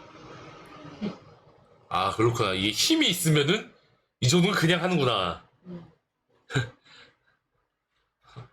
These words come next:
Speaker 1: 자꾸 그 장인어른 하는 말이 <clears throat> 손가락 다친 거 이제 얘기가 나왔었는데. 일요일이었나? 그때 밥 먹을 때?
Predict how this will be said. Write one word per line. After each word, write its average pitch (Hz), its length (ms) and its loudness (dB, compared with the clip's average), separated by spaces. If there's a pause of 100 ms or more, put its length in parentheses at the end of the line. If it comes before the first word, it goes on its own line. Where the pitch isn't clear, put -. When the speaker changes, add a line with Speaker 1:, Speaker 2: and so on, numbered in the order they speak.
(840)
Speaker 1:
자꾸 156 340 0
그 123 120 6
장인어른 120 500 2
하는 151 200 0
말이 117 260 2 (540)
<clears throat> - 400 -2
손가락 247 360 -2
다친 151 260 0
거 139 140 6
이제 110 240 0
얘기가 123 300 -2
나왔었는데. 98 580 -2 (3500)
일요일이었나? 160 640 2
그때 - 160 -10
밥 104 120 -4
먹을 98 220 2
때? - 260 0